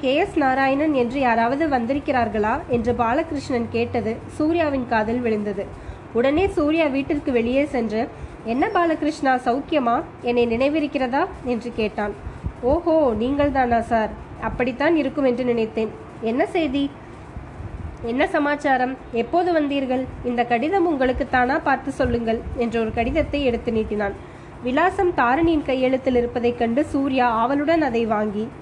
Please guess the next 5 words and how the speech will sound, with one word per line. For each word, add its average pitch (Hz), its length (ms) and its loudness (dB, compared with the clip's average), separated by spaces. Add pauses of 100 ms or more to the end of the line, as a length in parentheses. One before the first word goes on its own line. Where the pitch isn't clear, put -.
"ஆமாம், 247 420 0
எனக்குத்தான்" 233 640 0
என்றாள். 202 340 -2 (500)
"ஓஹோ, 339 320 4 (380)
கே 285 140 2